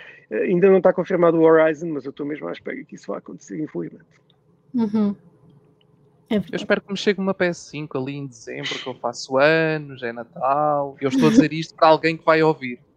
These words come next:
Speaker 3: eh, que é para depois
Speaker 1: Sim, sim.
Speaker 3: saberem
Speaker 1: Sim, sim.
Speaker 3: exatamente o que é que <laughs>
Speaker 1: E, ora, nem mais, para, para, é, é, se começarem a juntar agora dinheiro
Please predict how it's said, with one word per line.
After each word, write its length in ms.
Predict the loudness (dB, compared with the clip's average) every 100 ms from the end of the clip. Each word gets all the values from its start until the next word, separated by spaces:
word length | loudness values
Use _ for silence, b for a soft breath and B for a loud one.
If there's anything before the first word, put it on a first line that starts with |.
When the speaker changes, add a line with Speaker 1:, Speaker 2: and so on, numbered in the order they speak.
| _
Speaker 3:
eh, 320 | -14 -12 -12 -16
que 60 | -20
é 20 |
para 140 | -20 -20
depois 280 | -12 -10 2
Speaker 1:
Sim, 160 | 2
sim. 180 | 4 2
Speaker 3:
saberem 440 | 0 -2 -2 -4 -4
Speaker 1:
Sim, 200 | -2 0
sim. 140 | 0
Speaker 3:
exatamente 240 | -4 -6
o 20 | -16
que 120 | -20
é 1000 | -20 _ -16 -8 -6 -4 2 0 2 -4
que 80 | 0
<laughs> 0 |
Speaker 1:
E, 160 | 4 4 4
ora, 180 | 2 4
nem 120 | 4
mais, 220 | 4 0 -2
para, 340 | -4 -2 -4
para, 220 | -2 -2
é, 540 | -2 -2 -4 -4 -8 -6 -8
é, 180 | -8 -10
se 200 | -12 -10
começarem 320 | 2 4 6
a 20 |
juntar 300 | 4 2 4
agora 280 | 4 4 2
dinheiro 400 | 2 2 2 2